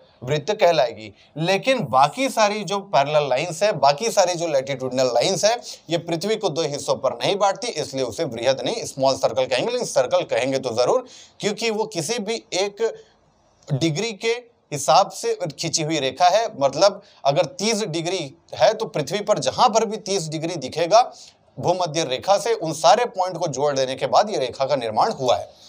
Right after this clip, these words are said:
चलिए आगे बढ़ते हैं और ये समझते हैं कि अगली महत्वपूर्ण विशेषता क्या हो सकती है। देखिए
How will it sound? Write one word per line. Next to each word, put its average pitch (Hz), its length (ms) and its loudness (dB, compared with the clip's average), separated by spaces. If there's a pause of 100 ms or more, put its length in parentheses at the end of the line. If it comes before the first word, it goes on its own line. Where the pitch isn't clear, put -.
(180)
चलिए 180 280 2 (260)
आगे 170 220 4
बढ़ते 202 240 -6
हैं 214 200 -2 (1040)
और 175 140 8
ये 175 220 -2
समझते 190 380 0
हैं 196 220 -2
कि 226 120 -6
अगली 196 340 0
महत्वपूर्ण 151 560 0
विशेषता 143 440 2 (500)
क्या 226 160 6
हो 127 160 0
सकती 113 360 -10
है। 98 140 -10 (1040)
देखिए 104 280 -4